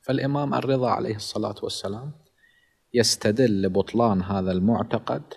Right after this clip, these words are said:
بدليل لفظي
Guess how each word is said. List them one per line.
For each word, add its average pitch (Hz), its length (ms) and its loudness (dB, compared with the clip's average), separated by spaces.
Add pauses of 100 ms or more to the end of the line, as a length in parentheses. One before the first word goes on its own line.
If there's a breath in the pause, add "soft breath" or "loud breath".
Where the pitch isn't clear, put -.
(1000)
بدليل 117 560 2 (1400)
لفظي 120 800 -2